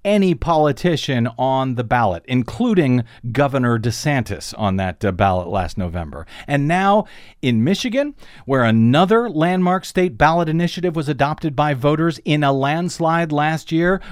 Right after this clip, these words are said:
Republicans are once again trying to undermine the will of the voters. As our friend, uh, and constitutional law expert Ian Millhiser writes today at Think Progress,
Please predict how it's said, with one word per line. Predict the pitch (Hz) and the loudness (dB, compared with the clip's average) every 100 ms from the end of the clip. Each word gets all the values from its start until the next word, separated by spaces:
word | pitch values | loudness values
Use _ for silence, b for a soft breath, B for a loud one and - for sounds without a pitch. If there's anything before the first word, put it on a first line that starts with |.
| 139 | -4
Republicans | 123 - 185 175 - 180 156 | -4 4 4 4 0 0 0
are | |
once | 120 143 185 185 | -2 0 0 -2
again | 156 147 147 | -2 -2 -2
trying | - 147 151 | -2 -2 -2
to | 151 - | -4 -2
undermine | 190 180 160 147 151 | 0 2 2 0 0
the | 147 | -2
will | 139 139 135 139 | 0 2 2 2
of | 123 117 | -2 -4
the | 127 | -4
voters. | 113 98 80 - - B B B B B B | -2 -4 -6 -16 -12 B B B B B B
As | 123 | -6
our | 135 | -6
friend, | 127 156 147 143 143 | -2 -2 0 0 0
uh, | 139 131 127 | 2 2 0
and | 113 104 | -2 -4
constitutional | 156 160 - 151 151 131 131 | 0 -2 -2 -6 -6 -4 0
law | 120 131 | 2 2
expert | 135 127 - 131 | 2 -4 -4 -6
Ian | 117 107 95 | -2 -2 2
Millhiser | 123 175 151 156 139 | 2 2 0 -2 -4
writes | 113 127 147 - | 0 0 -2 -4
today | 147 135 131 | -2 0 -2
at | 120 | -2
Think | 120 95 | -4 -4
Progress, | - 175 175 160 160 - | -4 -2 0 2 2 0